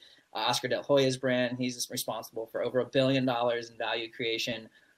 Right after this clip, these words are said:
Um, we're helping him, uh, launch, uh, a book called Managing Giants that's coming out, so you can see that. We've got Eric Huberman, who's one of the top marketers in the, in the country. Uh, as we mentioned him before as well.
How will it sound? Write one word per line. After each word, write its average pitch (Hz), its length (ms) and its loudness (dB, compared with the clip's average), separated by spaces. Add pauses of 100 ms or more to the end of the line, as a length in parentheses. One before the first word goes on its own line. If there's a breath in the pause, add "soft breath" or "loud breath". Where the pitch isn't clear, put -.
(120)
Um, 113 240 -2
we're 127 80 4
helping 131 340 0
him, 127 380 0
uh, 117 180 -6
launch, 113 540 -2 (100)
uh, 110 220 -6
a 104 40 -6
book - 360 2
called 123 220 0
Managing 117 440 -6
Giants 160 440 4
that's 151 140 -12
coming 151 300 0
out, 143 280 4
so - 80 -4
you 123 100 -6
can 120 140 -10
see 107 180 -10
that. 139 380 2 (280 soft breath)
We've 127 180 -4
got 117 260 2
Eric 120 220 2
Huberman, 147 520 2
who's 139 160 -2
one 135 120 2
of 127 40 0
the 113 60 -4
top - 280 -6
marketers 135 500 0
in 131 100 2
the, 123 300 2
in 123 60 -8
the 123 60 -6
country. 127 600 -2
Uh, 113 240 -6 (140)
as 127 300 -4
we 117 120 -14
mentioned 120 340 -8
him 127 120 -4
before 120 300 -2
as 107 160 -6
well. 131 460 2